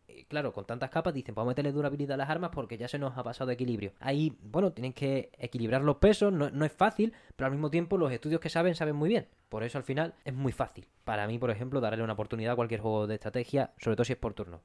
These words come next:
bajo mi punto de vista. Los de tiempo real se me, se me atragantan más. Pero eso, puedes enseñarlo, al tener distinto perfil, todos los que hay en el mercado prácticamente, pues, por ejemplo, Fire Emblem es más fácil de vender bajo mi punto de vista por eso, por la historia. Igual que están vendiendo el Musou este,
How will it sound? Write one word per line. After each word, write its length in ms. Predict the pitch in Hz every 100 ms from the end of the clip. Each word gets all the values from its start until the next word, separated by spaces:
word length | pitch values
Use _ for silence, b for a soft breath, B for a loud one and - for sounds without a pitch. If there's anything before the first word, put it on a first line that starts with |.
| -
bajo 160 | 95
mi 80 | 98
punto 220 | 101 101
de 40 | 104
vista. 240 | 95 -
Los 160 | 90 87
de 340 | 95 92 90 113
tiempo 180 | 110
real 260 | 113 117 120
se 120 | 123
me, 260 | 107 95 90
se 80 | 101
me 80 |
atragantan 440 | 104 98 110 107 107
más. 180 | 104 - _ _ _ _ _ _ _ _ _ _ _ _ _ _ _
Pero 200 | 226 214
eso, 380 | 143 - 180 - -
puedes 220 | 147 156
enseñarlo, 540 | 165 160 175 170 - -
al 160 | 127
tener 220 | 120 139
distinto 320 | 170 175 180 165
perfil, 400 | 151 208 156 -
todos 200 | 123 139
los 140 | 143
que 80 | 147
hay 60 |
en 80 | 143
el 80 | 143
mercado 320 | 139 156 151
prácticamente, 720 | 147 - 143 160 175 175 160 _ _
pues, 340 | 123 117 107 104
por 120 | 110
ejemplo, 240 | 143 135
Fire 200 | - 127
Emblem 160 | 135 147
es 60 | 147
más 140 | 139
fácil 200 | 143 139
de 60 | 131
vender 220 | 127 135
bajo 140 | 131
mi 60 | 131
punto 240 | 135 131
de 20 | 131
vista 220 | 127 143
por 100 | 120
eso, 160 | 117
por 100 | 113
la 60 | 101
historia. 300 | 95 110 95 -
Igual 200 | 117 131
que 60 | 123
están 140 | 135
vendiendo 300 | 127 123 120
el 100 | 117
Musou 320 | 110 120 123
este, 300 | 127 170 -